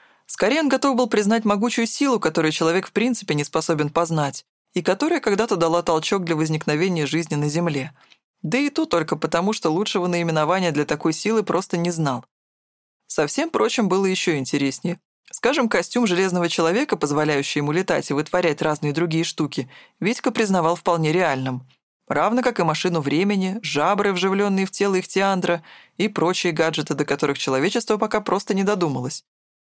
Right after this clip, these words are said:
Но ведь додумается же когда-нибудь. Итак, обдумав всё произошедшее, Витька утвердился в мысли, что мерсорожец — один из таких гаджетов.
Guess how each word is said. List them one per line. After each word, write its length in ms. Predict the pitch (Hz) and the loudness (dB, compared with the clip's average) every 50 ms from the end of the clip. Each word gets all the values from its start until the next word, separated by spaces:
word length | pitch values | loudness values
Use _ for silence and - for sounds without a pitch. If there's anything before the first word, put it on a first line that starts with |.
| _ _ - | _ _ 0
Но 80 | 190 233 | 0 2
ведь 200 | 262 277 226 175 | 2 2 2 2
додумается 580 | 196 185 165 151 196 233 247 226 190 - 170 | 2 2 2 2 2 2 2 2 0 0 0
же 100 | 156 147 | 0 0
когда-нибудь. 640 | 147 165 156 156 156 147 143 139 135 135 131 - - _ _ _ _ _ _ _ _ _ _ _ _ _ _ _ _ _ - | 0 0 0 0 0 0 0 -2 -2 -4 -4 -6 -10 _ _ _ _ _ _ _ _ _ _ _ _ _ _ _ _ _ -4
Итак, 440 | 160 156 143 - 254 330 349 - - | -4 -2 0 0 0 0 0 -2 -2
обдумав 420 | - 196 165 170 185 247 254 214 190 | -2 0 0 0 0 0 0 0 -2
всё 200 | - - 180 170 | -2 -2 -2 -2
произошедшее, 800 | 160 151 143 139 127 131 127 - - 247 226 - - 240 226 | 0 -2 -2 0 0 -2 -2 0 -2 -2 -2 -2 -2 -2 -2
Витька 320 | 190 175 202 202 - - 156 | -2 -2 -4 -6 -4 -4 -4
утвердился 540 | 151 - 147 147 131 147 143 139 - - | -2 -2 -4 -4 -2 -2 -2 -2 -2 -4
в 80 | 143 135 | -4 -2
мысли, 320 | 139 156 196 - - 190 | -2 -2 -2 -2 -2 -4
что 220 | 196 - - - 139 | -4 -4 -4 -4 -2
мерсорожец — 720 | 135 131 - - - 135 147 185 233 247 277 247 - - _ _ _ _ _ _ _ | -2 -2 -2 -2 0 0 2 2 0 0 -2 -4 -6 -8 _ _ _ _ _ _ _
один 260 | - 151 151 185 226 240 | -4 -2 0 0 0 0
из 80 | 226 | 0
таких 320 | - 196 185 - 214 208 175 | 0 -2 -2 0 0 0 2
гаджетов. 560 | 143 156 147 135 123 - - - - - | 2 0 0 0 -2 -6 -8 -10 -12 -12